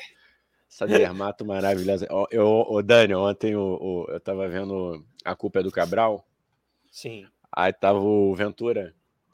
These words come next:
Speaker 1: brincando, né? Porque ele tava com uma assessora, uma empresária, falando assim, "Cara, como é que eu vou conseguir publi pra você, patrocínio, se você faz, é, é, é,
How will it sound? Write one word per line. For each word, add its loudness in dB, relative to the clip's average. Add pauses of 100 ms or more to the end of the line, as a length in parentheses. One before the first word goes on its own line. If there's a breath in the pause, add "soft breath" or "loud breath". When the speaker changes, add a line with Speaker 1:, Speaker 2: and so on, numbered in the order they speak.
(220)
Speaker 1:
brincando, -8
né? -6 (340)
Porque 0 (560)
ele -14
tava -2
com -16
uma -6
assessora, -8
uma -14
empresária, -6
falando -10
assim, -16
"Cara, 4
como -6
é -2
que -8
eu -6
vou -8
conseguir -6
publi -6
pra -4
você, -6
patrocínio, -10 (880 loud breath)
se -8
você -4
faz, -2
é, -10
é, -2
é, -10